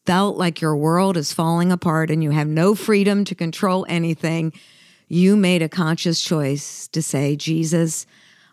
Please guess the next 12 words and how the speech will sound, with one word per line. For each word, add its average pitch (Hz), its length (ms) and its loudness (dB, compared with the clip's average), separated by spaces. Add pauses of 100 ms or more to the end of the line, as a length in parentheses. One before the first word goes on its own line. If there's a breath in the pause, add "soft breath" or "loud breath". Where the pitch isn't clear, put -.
I 165 340 2
choose 147 800 0 (840)
to 175 120 -4
believe 151 360 -2
what 143 180 -4
you - 100 -4
say." - 400 -8 (580 soft breath)
Um, 143 480 -2 (560)
that 151 220 -2
great 170 220 2
exchange, 165 640 0
Joel, 135 400 -6